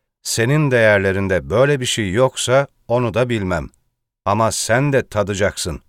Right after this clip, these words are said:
onu bil." Amiraller. Emekli amirallerle kol kola vererek Kılıçdaroğlu beyefendi, "Emekli olanlar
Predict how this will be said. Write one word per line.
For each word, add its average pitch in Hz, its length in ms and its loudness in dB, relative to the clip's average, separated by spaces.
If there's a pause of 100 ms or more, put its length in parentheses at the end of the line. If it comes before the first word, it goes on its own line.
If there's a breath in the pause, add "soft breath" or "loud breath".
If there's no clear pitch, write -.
(220)
onu 101 320 -2
bil." 107 180 -4 (720)
Amiraller. 110 840 0 (580)
Emekli 131 440 2
amirallerle 117 920 2
kol 139 280 4
kola 120 400 2
vererek 104 600 0
Kılıçdaroğlu 107 760 0
beyefendi, 90 640 0 (560)
"Emekli 120 360 0
olanlar 117 680 2